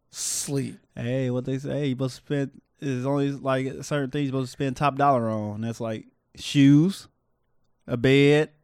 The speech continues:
Speaker 2: and I can't think of something else. So you gonna spend a lot of
Speaker 1: Vagina?
Speaker 2: time in. Huh?
Speaker 1: Vagina?
Speaker 2: You don't spend, I,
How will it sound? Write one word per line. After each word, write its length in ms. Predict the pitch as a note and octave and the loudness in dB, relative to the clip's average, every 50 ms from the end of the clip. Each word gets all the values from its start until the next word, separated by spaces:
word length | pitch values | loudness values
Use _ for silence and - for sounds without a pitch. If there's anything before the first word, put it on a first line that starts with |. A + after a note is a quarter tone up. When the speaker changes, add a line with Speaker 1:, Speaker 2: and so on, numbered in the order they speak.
| _ _ _ | _ _ _
Speaker 2:
and 80 | _ - | _ -14
I 60 | A#2 | -14
can't 220 | - - G#2 G2+ - | -12 -12 -14 -12 -12
think 140 | G2 G2 | -14 -16
of 60 | G2+ - | -16 -16
something 280 | - - - - - | -18 -20 -18 -18 -20
else. 140 | - A#2 - | -20 -20 -20
So 240 | - - D#3+ E3 D#3+ | -12 -6 -4 -4 -2
you 140 | D3+ D3 C3+ | -2 -2 -2
gonna 120 | C3+ B2 | -2 -4
spend 200 | - - C3 A#2 | -2 -2 -2 0
a 20 | |
lot 120 | A#2+ A2+ A#2 | 2 2 2
of 60 | C#3 | 2
Speaker 1:
Vagina? 120 | D3 D3+ - A2+ A2+ G#2+ | 2 2 2 0 -2 -4
Speaker 2:
time 80 | G#2+ | -6
in. 200 | G#2 G#2 G#2 G2+ _ _ _ _ _ _ _ _ _ | -10 -10 -12 -14 _ _ _ _ _ _ _ _ _
Huh? 180 | - C#3 D3+ F#3+ - _ - | -8 -8 -8 -8 -8 _ -6
Speaker 1:
Vagina? 440 | C3 B2 A#2 B2+ C3 C#3+ D3+ D#3+ F#3+ G3 _ _ _ _ _ _ _ _ _ _ _ - | -6 -4 -2 0 0 0 0 -2 -4 -10 _ _ _ _ _ _ _ _ _ _ _ -12
Speaker 2:
You 80 | F#3 F#3 | -8 -8
don't 80 | E3+ C#3+ | -8 -8
spend, 160 | - C3+ B2 | -6 -8 -8
I, 240 | A2 A2+ A#2 F2 | -6 -6 -6 -8